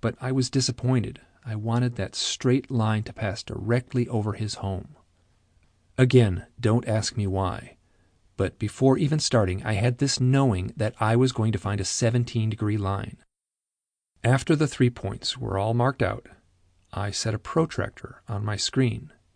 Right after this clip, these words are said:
and the line comes in at seventeen degrees in relation to the latitude.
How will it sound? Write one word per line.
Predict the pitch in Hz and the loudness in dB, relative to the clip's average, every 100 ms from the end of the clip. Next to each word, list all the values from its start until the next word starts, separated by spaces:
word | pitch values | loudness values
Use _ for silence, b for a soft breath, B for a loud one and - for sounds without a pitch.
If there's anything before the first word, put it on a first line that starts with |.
| - | 0
and | 135 | 4
the | 135 | 4
line | 131 143 165 | 4 4 2
comes | 175 135 | 0 2
in | 117 113 | 2 0
at | - | -2
seventeen | - 131 127 135 - 120 | 0 2 4 2 0 0
degrees | 117 120 117 110 127 - - | 0 0 0 0 -8 -8 0
in | 117 | 2
relation | 110 104 123 - 90 92 | 2 2 0 -2 -6 -6
to | 107 | -6
the | 104 | -4
latitude. | 107 113 107 120 - | -2 -2 -6 -12 -16